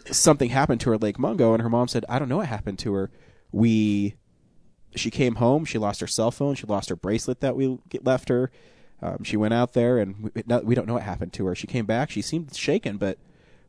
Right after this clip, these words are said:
we're not sure what happened to her. So she went out, uh, so, uh, some time passes, and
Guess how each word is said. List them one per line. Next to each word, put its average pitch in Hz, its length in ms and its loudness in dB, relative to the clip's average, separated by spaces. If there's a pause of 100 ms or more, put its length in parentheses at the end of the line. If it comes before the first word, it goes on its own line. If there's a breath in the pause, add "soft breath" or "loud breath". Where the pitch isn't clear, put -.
we're 135 140 -2
not 151 180 -4
sure 104 160 -2
what 98 100 0
happened 123 280 -2
to 107 80 -2
her. 95 40 -2
So - 140 -4
she - 160 -2
went 135 120 4
out, 123 140 0
uh, 113 300 4
so, 113 360 6 (840)
uh, 110 260 2
some 131 180 2
time 127 240 2
passes, 113 500 0
and 104 200 -2